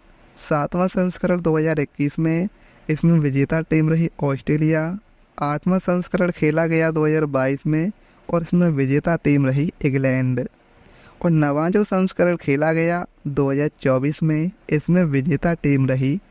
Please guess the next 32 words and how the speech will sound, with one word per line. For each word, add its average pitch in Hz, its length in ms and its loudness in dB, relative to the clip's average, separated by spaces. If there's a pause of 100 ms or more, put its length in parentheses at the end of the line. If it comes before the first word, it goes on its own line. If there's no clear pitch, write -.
भारत। 127 520 -2 (2750)
अब 180 220 0 (140)
किस 190 240 4
देश 202 240 2
ने 202 140 2
कितनी 170 420 0
बार 170 240 0 (120)
आईसीसी 147 500 -2
पुरुष 156 380 -2
टी 139 140 2
ट्वेंटी 151 380 0
विश्व 143 280 -2
कप 156 180 -2
जीता? 139 400 -2 (640)
तो 170 100 2
दो 151 340 0
बार 170 240 0
विजेता 143 500 0
रहा 147 280 -2
अपना 143 280 0
देश 143 340 0
भारत, 127 520 -4 (300)
दो 143 300 0
हज़ार 151 220 0
सात 127 420 -2
में 143 260 0 (100)
और 156 100 -2
दो 139 220 0
हज़ार 143 220 2
चौबीस 127 440 -2
में 127 140 0
जीता। 123 300 -2